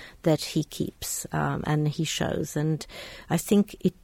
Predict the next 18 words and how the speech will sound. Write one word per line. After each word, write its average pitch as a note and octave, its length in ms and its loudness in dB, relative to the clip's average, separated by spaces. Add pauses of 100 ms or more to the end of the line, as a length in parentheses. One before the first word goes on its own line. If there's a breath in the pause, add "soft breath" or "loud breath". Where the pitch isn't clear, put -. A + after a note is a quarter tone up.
(180)
that's - 320 6
the F3 120 6
creativity, D#3 880 2
that - 220 -2
you D#3 140 2
just - 260 -6
kind D#3+ 300 0
of D3+ 100 0
see - 420 4
something D#3+ 640 0
that D#3 320 -6 (400 loud breath)
the E3+ 100 2
rest F#3 240 6
of D#3 80 6
us D#3+ 160 0
perhaps - 380 -2
don't D#3 400 8
see. - 460 0